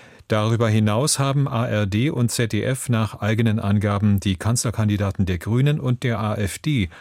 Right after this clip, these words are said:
Habeck und Weidel, für ein Duell angefragt. R T L erklärte, über weitere Duellkombinationen führe man derzeit mit den anderen Parteien Gespräche.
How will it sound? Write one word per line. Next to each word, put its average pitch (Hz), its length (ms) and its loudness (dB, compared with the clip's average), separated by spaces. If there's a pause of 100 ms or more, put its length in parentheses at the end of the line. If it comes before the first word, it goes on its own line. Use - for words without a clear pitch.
(160)
Habeck 107 440 -2
und 127 280 -2
Weidel, 113 480 0
für 104 200 -2
ein 82 220 -4
Duell 90 440 -4
angefragt. 90 840 -4 (580)
R 101 240 -2
T 104 240 -2
L 107 220 0
erklärte, 120 540 0
über 120 340 0
weitere 123 400 0
Duellkombinationen 107 1120 2
führe 113 340 0
man 95 200 2
derzeit 90 420 -2
mit 95 160 -2
den 90 140 0
anderen 98 480 2
Parteien 85 560 -4
Gespräche. 98 560 -2